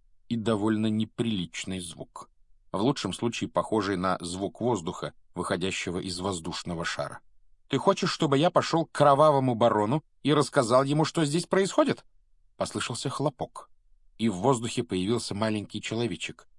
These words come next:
с неприятными чёрными глазками и большим ртом. Он висел, скрестив ноги между полом и потолком, и делал вид, что опирается на костыли, которые ему явно не были нужны.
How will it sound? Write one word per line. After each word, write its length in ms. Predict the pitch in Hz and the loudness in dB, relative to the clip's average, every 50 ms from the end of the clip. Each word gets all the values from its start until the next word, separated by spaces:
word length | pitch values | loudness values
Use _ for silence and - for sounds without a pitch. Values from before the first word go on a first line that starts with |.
| - | -16
с 120 | - - - | -10 -6 -4
неприятными 640 | 117 101 - 98 95 98 104 101 - 107 98 98 | -4 -2 -2 -2 0 0 0 -2 -2 -6 -6 -6
чёрными 460 | 90 - - 101 95 87 95 92 92 | -6 -4 -4 -4 -4 -4 -4 -6 -6
глазками 560 | 82 85 104 127 127 - - - 80 82 78 _ _ _ - | -4 -2 -2 -2 -2 -4 -8 -8 -8 -8 -10 _ _ _ -6
и 100 | 110 107 | -6 -4
большим 540 | 101 92 104 92 85 - - 107 107 104 104 | -2 -2 -2 -2 -2 -4 -4 -4 -4 -4 -6
ртом. 340 | 92 - - 92 - - - _ - | -8 -8 -8 -10 -10 -10 -12 _ -2
Он 160 | - 110 110 | 0 0 0
висел, 380 | 101 92 92 - - 123 123 113 | 0 -2 -4 -4 -2 -2 -2 -4
скрестив 560 | - - - 98 104 - - - 104 98 - | -4 -6 -6 -6 -6 -6 -6 -8 -8 -6 -4
ноги 280 | 113 113 120 117 87 87 | -4 -2 -2 -2 -2 -4
между 340 | 87 92 95 90 82 98 82 | -4 -4 -4 -4 -6 -6 -6
полом 380 | - - 107 101 98 87 85 | -4 -2 -2 0 0 -2 -2
и 40 | 85 | -4
потолком, 580 | - 92 - - 85 82 - - 123 110 92 - - - - - | -8 -8 -8 -6 -8 -6 -2 -2 -2 -2 -2 -6 -14 -20 -10 -4
и 100 | 110 113 | -4 -2
делал 340 | 117 135 196 185 180 165 151 | 2 2 4 4 4 4 2
вид, 180 | 143 170 175 | 2 0 -2
что 200 | - - - 143 | -4 -4 -2 -2
опирается 560 | 135 123 - 147 147 156 151 147 135 - - 135 | -2 0 0 2 4 4 4 4 2 0 0 0
на 140 | 139 143 | 0 0
костыли, 640 | - - 151 - - - - 220 208 - 87 - - - _ _ _ | -2 -4 -8 -8 -6 -2 -2 0 0 0 -4 -6 -8 -20 _ _ _
которые 480 | - 131 127 - 156 151 147 143 139 | -6 -4 0 2 2 2 4 2 2
ему 220 | 139 135 147 147 143 | 2 2 2 2 2
явно 320 | 156 165 147 98 92 101 | 2 2 2 2 2 0
не 140 | 107 120 113 | -2 -2 -2
были 180 | 85 87 90 90 | -2 -4 -4 -4
нужны. 360 | 98 120 123 110 87 - | -4 -4 -6 -8 -10 -12